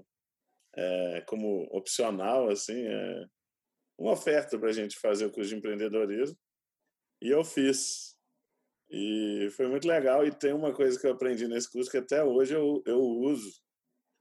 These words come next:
E eu acho que tem a ver um pouco com o tema desse, desse podcast aí que você propôs, é que, assim, a,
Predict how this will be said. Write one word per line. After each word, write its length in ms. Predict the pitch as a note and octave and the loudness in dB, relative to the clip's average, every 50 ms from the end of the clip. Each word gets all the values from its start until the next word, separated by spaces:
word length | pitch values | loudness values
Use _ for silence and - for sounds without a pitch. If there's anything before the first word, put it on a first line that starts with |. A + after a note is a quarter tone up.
| _ _ _ _ - | _ _ _ _ -2
E 40 | G#2 | 2
eu 120 | A2 A2 | 4 4
acho 220 | A2 A2 A2 - | 4 4 2 0
que 100 | - B2 | -4 -8
tem 260 | G#2+ - A#2+ A#2 A#2 A#2+ | -8 -4 -4 -4 -2 -2
a 120 | B2 A#2 | 0 -2
ver 220 | G#2 G2 G#2 G#2+ | -2 -2 -2 -2
um 100 | A2 A2+ | -2 -4
pouco 260 | A2+ - A2 G#2 G2+ - | -4 -4 -4 -6 -6 -6
com 160 | - A2+ A#2+ | -8 -6 -6
o 100 | A#2 A#2 | -6 -6
tema 360 | - - G#2 G#2 G#2+ A2+ A2+ | -4 -4 -2 -2 -2 -4 -4
desse, 800 | G#2 G#2 G#2+ G#2+ G#2+ - - - A2+ A2 A2 G#2 G2+ F#2 - - - - _ _ _ _ _ _ _ _ _ _ _ _ _ _ _ _ | -4 -2 -2 -2 -2 -4 -6 -6 -6 -6 -6 -6 -6 -6 -8 -10 -14 -20 _ _ _ _ _ _ _ _ _ _ _ _ _ _ _ _
desse 300 | - F#2 G2 F#2+ - - | 0 0 0 0 0 0
podcast 560 | G#2 G2 F#2 - - F#2+ F#2 F#2 F2+ - F#2+ | -2 -2 -2 -2 -2 -2 0 0 0 -2 -4
aí 100 | F#2 E2+ | -4 -4
que 60 | - | -4
você 160 | - G2 F#2 | -4 -4 -4
propôs, 580 | F2+ G2 F#2 F#2 - - F2+ F#2+ G2 G2+ G2+ G#2+ | -2 -2 -4 -4 -4 -4 -4 -2 0 0 0 -2
é 140 | G#2 G#2 G2+ | -4 -4 -4
que, 180 | - - G#2+ | -6 -4 -2
assim, 480 | G#2 G#2 - - - G2+ F#2 F2 E2+ - _ _ _ _ _ _ _ _ _ _ _ _ _ _ - | -2 -2 -2 -4 -8 -8 -10 -10 -12 -16 _ _ _ _ _ _ _ _ _ _ _ _ _ _ -12
a, 840 | F2 F2 F2 F#2 F#2 F2+ F2+ E2+ E2+ E2 E2 - - - - - | -8 -6 -6 -6 -4 -6 -6 -6 -8 -8 -10 -10 -10 -12 -14 -16